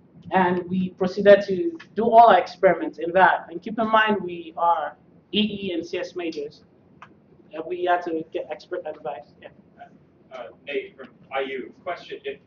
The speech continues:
Speaker 2: uh, shattered glass, 'cause you're, uh, you're looking at sort of like a biosealed environment with a
Speaker 1: Right.
Speaker 2: glove box, uh, were there precautions taken to make sure the gloves did not get, uh, compromised because of shattered glass?
Speaker 1: Right, right.
Speaker 2: You know?
Speaker 1: Um,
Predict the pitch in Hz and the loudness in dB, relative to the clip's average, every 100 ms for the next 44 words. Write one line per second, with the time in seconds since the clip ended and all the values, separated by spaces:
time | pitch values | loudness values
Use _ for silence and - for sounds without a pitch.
0 | - 127 - - - 214 - - 139 139 | -12 -12 -12 -10 -8 -6 -8 -8 -6 -6
1 | 135 - - - - - 127 127 - 120 | -6 -12 -20 -20 -20 -20 -16 -16 -16 -20
2 | 123 127 156 - - - - _ - 160 | -16 -14 -14 -14 -18 -20 -20 _ -14 -12
3 | 147 127 - - - 135 - - - - | -10 -12 -12 -8 -6 -6 -8 -12 -18 -18
4 | - 107 92 90 - - 190 170 - - | -18 -14 -12 -12 -16 2 4 4 2 -10
5 | - - _ _ _ _ - 107 120 123 | -12 -14 _ _ _ _ -16 -10 -6 -6
6 | 123 - - - - - - - - - | -8 -12 -12 -12 -14 -18 -18 -18 -16 -20
7 | 110 110 87 - 104 - _ 117 117 127 | -20 -20 -20 -20 -20 -20 _ -14 -12 -12
8 | - - 127 117 117 120 - - 113 110 | -16 -18 -18 -14 -12 -12 -16 -20 -18 -18
9 | - _ _ _ _ _ - 101 - - | -20 _ _ _ _ _ -16 -14 -12 -12
10 | 247 - - - - _ - - 480 - | -12 -12 -14 -16 -20 _ -12 -10 -10 -14
11 | - - - - - 233 202 220 135 185 | -18 -16 -16 -18 -12 -4 6 8 8 6
12 | 165 - - - - 220 214 - | 4 2 -14 -4 6 8 8 6